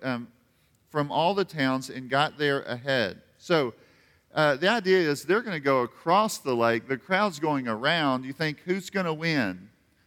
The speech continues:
You would think that these people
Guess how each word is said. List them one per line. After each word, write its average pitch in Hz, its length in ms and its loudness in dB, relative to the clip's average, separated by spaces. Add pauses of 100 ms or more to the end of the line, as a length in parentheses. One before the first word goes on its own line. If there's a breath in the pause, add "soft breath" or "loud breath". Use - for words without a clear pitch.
You 170 160 0
would 208 240 2
think 156 320 0 (500 soft breath)
that 156 260 4 (520)
these 151 200 0
people 202 540 -2